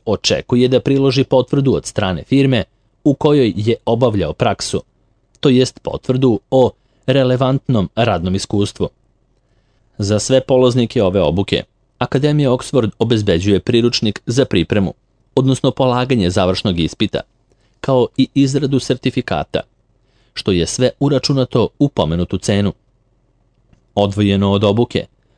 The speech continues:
polaznik plaća pohađanje praktične nastave, a sam bira da li želi da je pohađa kod naših partnera ili u firmi koju on odabere.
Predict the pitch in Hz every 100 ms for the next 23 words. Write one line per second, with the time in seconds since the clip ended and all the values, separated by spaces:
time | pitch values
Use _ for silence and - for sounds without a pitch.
0 | _ - 135 143 143 120 - 147 120 87
1 | 101 - - 107 104 117 80 117 104 -
2 | 107 - 110 101 101 - 64 - _ _
3 | _ _ - 87 - 120 117 117 120 110
4 | 101 69 80 113 127 127 120 127 - 127
5 | 117 - 82 73 113 110 - - 135 123
6 | 131 123 117 - _ _ _ _ - 170
7 | 143 - 139 123 - 98 78 71 78 80
8 | 87 101 98